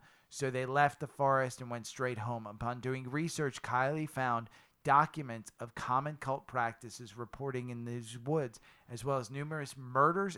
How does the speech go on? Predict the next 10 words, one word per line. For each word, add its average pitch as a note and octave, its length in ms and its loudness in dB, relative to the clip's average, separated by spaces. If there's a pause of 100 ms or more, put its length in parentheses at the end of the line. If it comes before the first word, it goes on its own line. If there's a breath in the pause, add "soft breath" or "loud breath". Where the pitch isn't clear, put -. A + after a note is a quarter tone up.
and B2+ 120 -6
disappearances C3+ 840 -4
that A2+ 140 -4
happened B2 500 -4
in A#2 80 -10
the A#2 160 -10
area A2+ 320 -4
over G#2 200 -10
the G2 180 -14
years. G2 320 -20